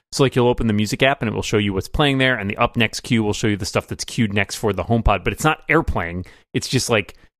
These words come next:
giving you an, a look into it. So, like, I was playing the, the episode of the podcast that I missed last week,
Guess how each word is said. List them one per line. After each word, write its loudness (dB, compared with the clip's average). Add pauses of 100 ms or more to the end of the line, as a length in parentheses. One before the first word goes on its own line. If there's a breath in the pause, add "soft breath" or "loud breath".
(120)
giving 2
you 2
an, -2
a 0
look 0
into -2
it. -8
So, 0
like, 2
I 4
was 0
playing 0 (240)
the, -6
the 0
episode 0
of 2
the 4
podcast 0
that 2
I 2
missed 0
last 0
week, -8